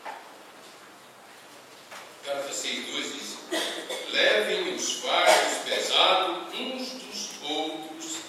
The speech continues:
e assim cumprireis a lei de Cristo." Alguém diz: "Não, meu fardo é muito pesado, não posso pegar de ninguém mais.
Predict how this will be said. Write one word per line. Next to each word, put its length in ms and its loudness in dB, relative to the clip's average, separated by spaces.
e 80 -10
assim 480 -6
cumprireis 600 -8
a 40 -10
lei 200 -8
de 100 -12
Cristo." 340 -12
Alguém 180 -4
diz: 200 -4
"Não, 140 -2
meu 200 0
fardo 300 4
é 20 2
muito 220 -4
pesado, 400 0
não 80 -4
posso 160 -4
pegar 260 2
de 240 -2
ninguém 380 0
mais. 340 -4